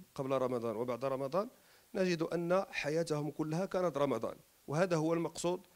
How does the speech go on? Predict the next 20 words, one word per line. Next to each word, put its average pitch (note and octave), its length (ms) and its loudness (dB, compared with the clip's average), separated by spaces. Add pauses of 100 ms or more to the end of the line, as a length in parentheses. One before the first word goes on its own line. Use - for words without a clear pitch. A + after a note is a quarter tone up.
(220)
وهذا D3+ 220 0
هو D3 120 2
المطلوب C#3 440 -2
الذي B2+ 400 -4 (420)
ينبغي C3 360 0
أن C#3 80 -2
نكون C3 300 0
عليه B2 500 -2 (280)
جميعًا. B2+ 440 -2 (460)
فنسأل D#3 280 0
الله C#3+ 180 2
عز A#2+ 200 -2
وجل A#2+ 380 0 (840)
<clears throat> - 840 -20
أن B2 80 -2
يوفقنا A#2+ 520 -4
جميعًا، A2+ 480 -2 (720)
وأن B2 680 4
يبلغنا A#2 560 4
رمضان، A2 480 2